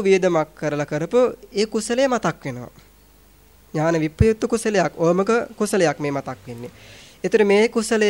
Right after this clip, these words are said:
ඉදිරිපත් වුණොත් මරණාසන්න මොහොතේදී එයා මනුස්ස ලෝකයට එනවා. ඉන්නේ සුගති ලෝකයේ තුල ප්‍රතිසන්දිය ලබනවා.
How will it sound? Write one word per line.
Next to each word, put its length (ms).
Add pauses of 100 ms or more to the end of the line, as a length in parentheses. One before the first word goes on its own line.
ඉදිරිපත් 500
වුණොත් 260
මරණාසන්න 720
මොහොතේදී 640 (100)
එයා 260
මනුස්ස 380
ලෝකයට 480
එනවා. 280 (680)
ඉන්නේ 180
සුගති 340
ලෝකයේ 340
තුල 160
ප්‍රතිසන්දිය 640
ලබනවා. 460